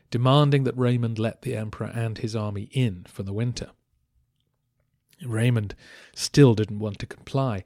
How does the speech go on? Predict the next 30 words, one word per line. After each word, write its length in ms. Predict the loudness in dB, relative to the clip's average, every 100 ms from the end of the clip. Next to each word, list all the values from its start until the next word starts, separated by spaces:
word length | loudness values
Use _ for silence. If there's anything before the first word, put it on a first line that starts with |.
| -14 -20 -14 -8
and 140 | -4
with 120 | -2
a 60 | -2
strong 460 | -2 0 2 2
Norman 420 | 2 4 4 0 -4
contingent 600 | -10 -8 -2 -2 -2 -6
at 180 | -8 -8
his 160 | -12
court, 440 | -12 -2 0 0 -6 -20 -20 -6
the 120 | -2
elites 340 | 0 -2 -4
were 60 | -6
united 480 | -4 -2 -2 -2 -6
in 120 | -6
their 140 | -4
opposition 540 | -6 -6 -4 -4 -4 -10 _ _ _ _
to 140 | -6 -4
a 40 |
Byzantine 520 | -2 -6 -8 -14 -14
takeover. 640 | -12 -12 -12 -12 -20 -20 -20 _ _ _ _ _ _ -20 -20 _ _ _ _ _ _
They 100 | -2
made 220 | 2 2 2
excuses 600 | -2 -2 0 0 -6 -4
based 360 | -2 -2 -2
on 100 | -2
the 120 | -2 -2
intricacies 760 | -2 -4 -8 -8 -8 -10 -12 -18 _ _
of 140 | -12 -12
feudal 400 | -8 -6 -6 -6
law, 480 | -2 0 0 -4